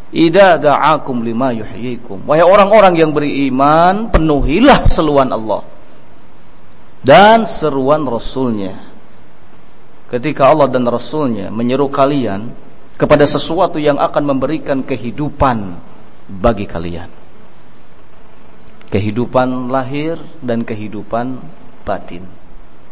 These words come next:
Ini poin pertama, ikhwanu fiddin rahimani wa rahimakumullahu jami'an. <clears throat> Berikutnya poin yang kedua,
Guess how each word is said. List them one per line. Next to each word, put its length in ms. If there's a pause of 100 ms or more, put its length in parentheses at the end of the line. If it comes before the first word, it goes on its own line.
(440)
Ini 160
poin 320
pertama, 480
ikhwanu 400
fiddin 320
rahimani 400
wa 160
rahimakumullahu 760
jami'an. 360 (800)
<clears throat> 1600
Berikutnya 400
poin 240
yang 160
kedua, 640